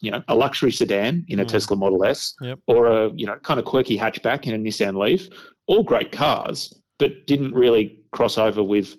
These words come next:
Speaker 2: They
Speaker 1: the
Speaker 2: actually
Speaker 1: cars that
Speaker 2: don't, they don't
Speaker 1: Australians
Speaker 2: fit the
Speaker 1: buy.
Speaker 2: Australian market. If you look at the, at the, if you
Speaker 1: Right.
Speaker 2: look at the market, we talked about this on the Today Show on the weekend, you know, it's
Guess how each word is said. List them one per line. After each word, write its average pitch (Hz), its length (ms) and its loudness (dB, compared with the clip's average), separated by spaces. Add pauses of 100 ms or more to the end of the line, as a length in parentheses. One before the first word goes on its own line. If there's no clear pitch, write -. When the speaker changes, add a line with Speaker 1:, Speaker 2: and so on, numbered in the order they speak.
(180)
Speaker 2:
They 165 80 -2
Speaker 1:
the 180 60 2
Speaker 2:
actually 208 140 0
Speaker 1:
cars 202 100 0
that 185 80 4
Speaker 2:
don't, 170 200 -2
they 170 80 -4
don't 190 180 2
Speaker 1:
Australians - 80 -12
Speaker 2:
fit 208 200 -2
the - 80 -6
Speaker 1:
buy. 170 40 -2
Speaker 2:
Australian 165 360 0
market. 151 340 -2
If 117 120 -8
you 151 60 -2
look 151 120 -2
at 156 120 -8
the, 135 340 -2
at 139 80 -8
the, - 100 -4
if 135 60 6
you 147 60 6
Speaker 1:
Right. 214 160 2
Speaker 2:
look 165 120 -2
at 170 80 -4
the 160 80 -2
market, 160 260 -2
we 151 100 -6
talked 254 200 -4
about 381 120 0
this 196 100 -4
on 208 80 -4
the 151 80 -6
Today 170 260 0
Show 285 160 -4
on 208 80 -4
the 175 80 -4
weekend, 156 340 -6
you 131 60 -8
know, 135 120 -4
it's 214 100 -6